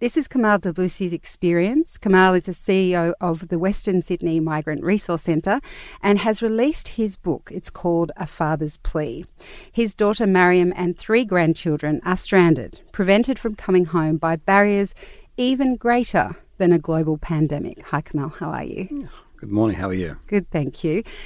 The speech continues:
Speaker 1: Firstly, tell me about your daughter, Mariam. What's she like?
Speaker 2: Oh, Mariam was a, uh, gregarious, fun-loving, uh, young girl that, uh, totally in love with, obviously, as she was growing up.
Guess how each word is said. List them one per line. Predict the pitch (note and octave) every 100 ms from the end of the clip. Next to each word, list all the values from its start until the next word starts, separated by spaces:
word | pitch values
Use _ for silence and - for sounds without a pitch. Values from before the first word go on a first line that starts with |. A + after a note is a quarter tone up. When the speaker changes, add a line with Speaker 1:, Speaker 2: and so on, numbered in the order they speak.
| - - -
Speaker 1:
Firstly, | D#4+ D#4+ D#4+
tell | - F#4
me | F4+ D#4+
about | G3+ E3+ -
your | D#3+
daughter, | D#3 B2 D#3
Mariam. | - - A#2 B2 A3
What's | - -
she | F3+
like? | B2 - - - - - - _ - - - - - - -
Speaker 2:
Oh, | E3+ G2+
Mariam | G#2 B2+ D#3 C#3+ A2+
was | G2 G#2 G#2+ G2 -
a, | G#2 G2 F#2+
uh, | F#2
gregarious, | F2+ F#2+ B2 C3+ - A#2+ - - -
fun-loving, | C3+ C#3 A#2+ A2+ G#2+ G2+ G2 E2+ -
uh, | G2 F#2
young | G#2 G2 G2 F#2+
girl | G2+ F#2+ F#2+ F2+
that, | F#2+ - -
uh, | F#2+ F#2 F#2+ F#2+
totally | A#2 A#2 - G#2
in |
love | F#2+ G2 -
with, | F#2 - -
obviously, | G2+ G2 - G2+
as | F2
she | G2+
was | F#2+
growing | - G2 F#2 G2
up. | G2